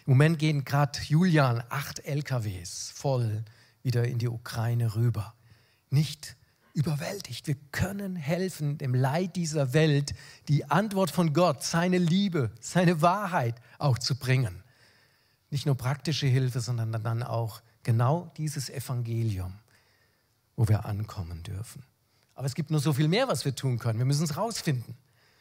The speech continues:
dieser nächsten Zeit. Das sagt Paulus, alles auf Erden wurde der Vergänglichkeit unterworfen. Dies geschah gegen ihren Willen, im Römer acht, ab Vers zwanzig.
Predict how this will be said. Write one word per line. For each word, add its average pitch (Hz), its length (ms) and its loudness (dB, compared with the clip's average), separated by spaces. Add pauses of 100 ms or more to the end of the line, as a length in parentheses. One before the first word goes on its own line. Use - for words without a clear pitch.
(240)
dieser 110 180 0
nächsten 110 460 -4
Zeit. 92 560 -8 (1600)
Das 123 100 -4
sagt 190 240 0
Paulus, 180 500 2
alles 220 360 2
auf 156 280 0
Erden 175 480 2 (240)
wurde 165 240 4
der 165 140 4
Vergänglichkeit 175 1120 2
unterworfen. 160 840 0 (540)
Dies 175 220 2
geschah 170 380 4
gegen 185 480 -2
ihren 180 420 0
Willen, 196 300 2
im 139 80 2
Römer 151 380 2
acht, 202 300 -6
ab 131 100 0
Vers - 280 -2
zwanzig. - 800 -10